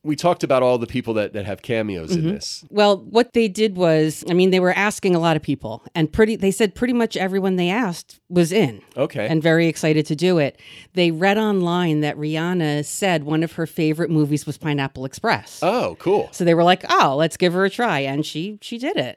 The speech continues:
Speaker 1: Okay, okay.
Speaker 2: Yeah. With Kevin Hart, they said, "Kevin, we want you to be a part of this project, and we promise we will break protocol and not kill you first as the black guy in the movie."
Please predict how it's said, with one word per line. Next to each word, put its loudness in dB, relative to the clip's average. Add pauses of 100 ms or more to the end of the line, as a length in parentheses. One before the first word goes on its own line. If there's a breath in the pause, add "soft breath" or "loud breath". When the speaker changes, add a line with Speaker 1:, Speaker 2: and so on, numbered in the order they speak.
Speaker 1:
Okay, -2
okay. -8
Speaker 2:
Yeah. -6 (200 loud breath)
With 2
Kevin 2
Hart, 0 (260 loud breath)
they 2
said, 0
"Kevin, 4
we 6
want 4
you 4
to 4
be 4
a 2
part 2
of 4
this -2
project, 0 (100)
and 4
we 4
promise 2
we 2
will 0
break 0
protocol 2
and 2
not 0
kill 0
you 2
first 0
as -2
the -2
black -2
guy -4
in -6
the -2
movie." -4